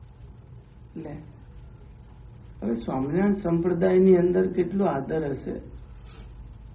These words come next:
મુક્તાન સ્વામી જેવા ત્યાગી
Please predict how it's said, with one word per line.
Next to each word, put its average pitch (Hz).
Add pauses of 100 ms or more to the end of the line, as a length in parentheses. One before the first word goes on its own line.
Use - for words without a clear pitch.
(1000)
મુક્તાન 196
સ્વામી 190
જેવા 180
ત્યાગી 175